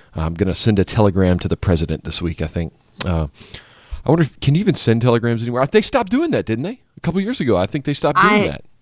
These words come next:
Speaker 2: I don't know. I have never sent a telegram.
Speaker 1: Mm. All right, well, we'll just have to go with the bananagram, maybe. All right, that'll move us to <laughs> resources of the week. Amy, your resource of the week is related to mine, I believe. Uh, God,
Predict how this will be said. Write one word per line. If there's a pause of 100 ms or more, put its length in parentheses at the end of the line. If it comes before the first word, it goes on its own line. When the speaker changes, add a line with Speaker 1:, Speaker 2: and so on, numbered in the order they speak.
(140)
Speaker 2:
I
don't
know.
I
have
never
sent
a
telegram. (420)
Speaker 1:
Mm. (1040)
All
right,
well, (460)
we'll
just
have
to
go
with
the
bananagram,
maybe. (760)
All
right, (380)
that'll
move
us
to
<laughs>
resources
of
the
week.
Amy,
your
resource
of
the
week (160)
is (120)
related
to
mine,
I
believe. (360)
Uh,
God,